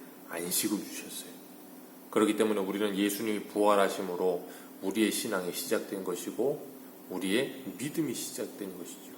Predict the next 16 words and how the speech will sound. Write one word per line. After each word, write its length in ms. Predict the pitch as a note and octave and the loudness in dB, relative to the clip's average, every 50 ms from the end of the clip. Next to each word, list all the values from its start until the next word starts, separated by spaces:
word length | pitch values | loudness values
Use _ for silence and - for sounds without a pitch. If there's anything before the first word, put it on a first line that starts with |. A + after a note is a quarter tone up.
| - - - - - - - - - | -16 -18 -18 -18 -18 -18 -18 -2 2
그렇기 260 | G#2 G2+ F#2+ - - | 2 2 4 2 2
때문에 280 | - G#2 G2 G2 F#2 - - | 0 0 2 2 0 -2 0
그 180 | - A#2 A2 - | 2 2 2 2
부활이 400 | - - G#2 G#2 A2+ B2 C#3 C#3 | 0 2 8 10 10 10 10 10
없었다면 460 | C3 A#2 - A#2+ A2+ - A2+ G#2+ G2+ | 6 6 4 2 4 4 4 4 4
우리는 260 | G2 G2+ G#2+ G#2+ G#2 | 0 0 0 0 0
아무것도 960 | F#2+ F2+ F2 F#2 F#2+ G#2 B2 C3+ C3 C#3 C3 C3+ - D3 C3+ A#2 G#2+ - - - | 0 -2 0 0 2 4 4 6 6 6 4 4 4 4 6 6 4 2 0 -4
아니지만 480 | F#2+ G2 F#2+ F2+ G#2+ A2 A2 G2+ F2 - - - - - - - - - - | -4 -4 -4 -2 0 2 2 2 2 0 -4 -10 -12 -12 -14 -14 -14 -8 2
주님께서 420 | - D3 D#3+ D#3+ - D3+ - C#3 - - - | 6 6 6 8 8 6 6 6 2 2 6
부활하심으로 640 | A2+ A2+ A#2+ B2 A#2 A2+ G#2+ G#2 - G#2+ G#2 G2 G2 | 8 10 10 12 10 10 6 6 4 0 0 0 0
우리는 400 | F2+ F2 F2 F#2+ F#2+ G2+ G2+ G2 - | 0 -2 -2 -2 -2 -2 -2 -4 -4
부활 300 | - G2 F#2 F#2 F#2 F2 | 0 4 6 6 6 6
소망을 380 | - - G2+ F#2 F2 E2+ E2+ E2+ - | 4 0 -2 -4 -4 -4 -4 -8 -10
가지게 380 | - - - - - - G#2 - - | -12 -12 -12 -12 -10 -10 -10 -10 -10
됐어요. 300 | - - - - - - - - - - - - - - - - - - - - - - - - - - | -12 -10 -10 -8 -8 -10 -10 -10 -14 -14 -16 -16 -16 -16 -16 -16 -16 -16 -16 -16 -16 -16 -16 -16 -6 0
오늘 560 | A2 A2 A#2 B2 A#2 A2 - - - - - | 2 6 8 8 8 8 4 0 -6 -12 -12